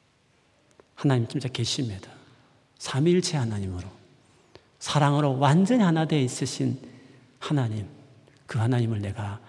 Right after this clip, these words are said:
알기 시작하고 그분과 같이 살기 시작할 때, 그때 영원히 즐거워하는 겁니다. 항상 기뻐할 수 있습니다.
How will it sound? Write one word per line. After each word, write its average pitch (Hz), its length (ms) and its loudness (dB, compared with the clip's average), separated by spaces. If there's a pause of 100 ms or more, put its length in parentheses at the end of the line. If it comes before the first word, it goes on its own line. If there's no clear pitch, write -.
알기 113 300 -2
시작하고 101 640 -8 (300)
그분과 135 680 0
같이 127 260 -4
살기 123 280 -4
시작할 98 400 -6
때, 92 320 -8 (480)
그때 113 560 -2 (680)
영원히 131 800 6 (180)
즐거워하는 90 540 -4
겁니다. - 380 -20 (760)
항상 202 640 -2 (320)
기뻐할 - 380 -4
수 - 100 -8
있습니다. - 320 -10